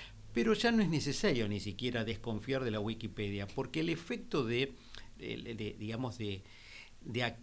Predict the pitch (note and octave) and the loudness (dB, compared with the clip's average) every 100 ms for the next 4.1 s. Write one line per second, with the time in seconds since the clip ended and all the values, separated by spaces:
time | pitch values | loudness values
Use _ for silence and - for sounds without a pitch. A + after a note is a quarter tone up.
0 | - A#2+ B2 B2+ B2 C#3+ C#3+ D3 D3 C#3 | -8 -4 0 0 0 2 2 2 2 2
1 | B2+ B2+ D3 G#3 G#3+ D3+ B2 G#2+ F#2+ G2 | 0 -2 0 0 0 0 2 2 0 -2
2 | A2 - B2 A#2 A#2+ F#3 G3+ D#3+ A2 C3 | -2 0 0 2 0 0 0 0 0 2
3 | A#2+ G#2 A2 A2+ - E3+ F#3+ A3+ A3+ F#3 | 2 2 0 -4 -2 0 2 2 2 0
4 | D#3 | 0